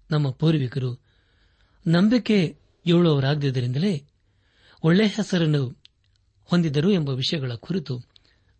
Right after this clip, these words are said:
ನಾವು ಧ್ಯಾನ ಮಾಡಿಕೊಂಡೆವು. ಧ್ಯಾನ ಮಾಡಿದಂಥ ಎಲ್ಲ ಹಂತಗಳಲ್ಲಿ ದೇವಾದಿ ದೇವನೇ ನಮ್ಮ ನಡೆಸಿದನು. ದೇವರಿಗೆ ಮಹಿಮೆ ಉಂಟಾಗಲಿ.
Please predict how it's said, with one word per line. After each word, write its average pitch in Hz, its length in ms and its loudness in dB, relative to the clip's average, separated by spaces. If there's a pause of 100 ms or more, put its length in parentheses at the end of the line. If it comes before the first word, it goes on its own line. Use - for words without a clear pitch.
(200)
ನಾವು 151 200 0
ಧ್ಯಾನ 135 240 -2
ಮಾಡಿಕೊಂಡೆವು. 123 600 -10 (640)
ಧ್ಯಾನ 147 200 0
ಮಾಡಿದಂಥ 131 500 -4
ಎಲ್ಲ 123 360 -4
ಹಂತಗಳಲ್ಲಿ 131 680 -6 (800)
ದೇವಾದಿ 214 420 2
ದೇವನೇ 143 260 2
ನಮ್ಮ 120 220 -4
ನಡೆಸಿದನು. 123 680 -8 (1080)
ದೇವರಿಗೆ 131 340 -2
ಮಹಿಮೆ 127 340 -4
ಉಂಟಾಗಲಿ. - 500 -14